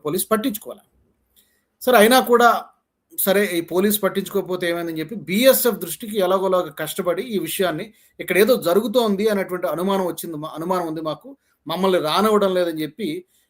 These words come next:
బీఎస్ఎఫ్ వాళ్ళకి కంప్లైంట్ చేస్తే, బోర్డర్ సెక్యూరిటీ ఫోర్స్ వాళ్ళు వచ్చి ఏంటి ఈ విషయం అని చెప్పి ఆ ఇంటి లోపలికి వెళ్ళి చూశారు. ఎవరతను?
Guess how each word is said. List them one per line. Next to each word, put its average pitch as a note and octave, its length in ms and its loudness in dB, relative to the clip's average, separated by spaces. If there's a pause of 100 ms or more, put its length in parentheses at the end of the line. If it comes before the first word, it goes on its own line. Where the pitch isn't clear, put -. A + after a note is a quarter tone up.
(140)
బీఎస్ఎఫ్ A3+ 600 0
వాళ్ళకి F#3 280 -2
కంప్లైంట్ D3+ 460 -8
చేస్తే, D3 260 -6
బోర్డర్ F#3+ 400 0
సెక్యూరిటీ F3 520 -8
ఫోర్స్ D#3 340 -10
వాళ్ళు C#3 180 -4
వచ్చి D#3+ 400 -10 (140)
ఏంటి A3 260 -2
ఈ G3+ 40 0
విషయం F3+ 300 -4
అని E3 140 -8
చెప్పి D#3 200 -8
ఆ E3 60 -8
ఇంటి E3+ 360 -8
లోపలికి E3+ 460 -4
వెళ్ళి C#3+ 180 -8
చూశారు. - 280 -14 (440)
ఎవరతను? E3+ 500 -4